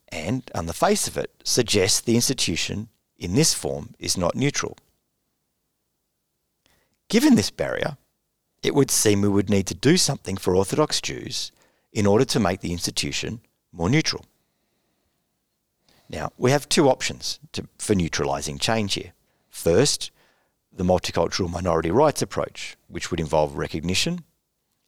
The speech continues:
of, of Orthodox Jews and recommend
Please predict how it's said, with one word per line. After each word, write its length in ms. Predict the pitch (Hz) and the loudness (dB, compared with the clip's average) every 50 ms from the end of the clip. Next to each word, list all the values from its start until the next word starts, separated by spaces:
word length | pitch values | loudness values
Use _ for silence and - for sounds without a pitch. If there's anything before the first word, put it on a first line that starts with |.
| _ _ _ _ _ _ _ _ _ _ _ | _ _ _ _ _ _ _ _ _ _ _
of, 180 | - 95 85 - - | -8 -6 -6 -2 0
of 200 | 113 104 87 80 - | 0 0 0 0 2
Orthodox 480 | - 107 101 - - 107 110 - - - | 2 2 2 2 2 2 2 0 -2 -2
Jews 540 | - 123 135 147 180 185 - - - - - _ _ _ - | 2 2 4 4 2 2 0 -2 -2 -4 -8 _ _ _ -4
and 180 | - 98 90 90 | -2 -2 2 2
recommend 560 | 98 110 - - 95 85 78 82 104 113 117 | 0 2 2 0 -2 -2 -2 -4 -6 -8 -10